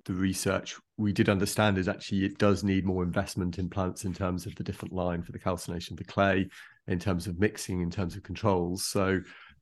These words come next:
there are challenges, and equally the use, you know, and acceptance of the product in the market. And how much better is it than Portland cement if actually if you're, if you're producing your Portland cement with alternative fuels and, uh, optimizing your clinker factor? Maybe the,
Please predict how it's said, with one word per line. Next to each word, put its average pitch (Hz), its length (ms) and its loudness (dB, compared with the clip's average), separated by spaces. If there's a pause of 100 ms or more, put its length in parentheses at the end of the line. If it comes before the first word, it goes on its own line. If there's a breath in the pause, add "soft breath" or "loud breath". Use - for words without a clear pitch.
(100)
there 110 160 6
are 110 100 8
challenges, 101 480 2
and 107 80 2
equally 101 320 0
the 90 100 2
use, 104 360 0
you 110 140 -4
know, 90 140 2
and 90 140 -2
acceptance - 560 -4
of 95 60 -6
the 90 40 -4
product - 360 -4
in 92 60 -2
the 90 60 0
market. 98 460 0 (340 loud breath)
And 117 120 0
how 120 260 2
much 110 360 2
better 104 340 4
is 110 140 6
it 90 200 0
than 85 460 0
Portland 95 280 0
cement 92 280 -2
if - 80 -4
actually - 260 -2
if - 100 -10
you're, 90 120 -4 (160)
if - 180 -6
you're 101 140 2
producing 92 420 -4
your 87 80 -2
Portland 101 320 -6
cement 95 260 -2
with 92 360 -2
alternative 95 480 2
fuels 85 600 -2 (160)
and, 85 560 0 (120)
uh, 107 80 -4 (100)
optimizing 92 440 -2
your 87 120 0
clinker 110 260 0
factor? - 480 -6
Maybe 95 280 2
the, 90 200 -2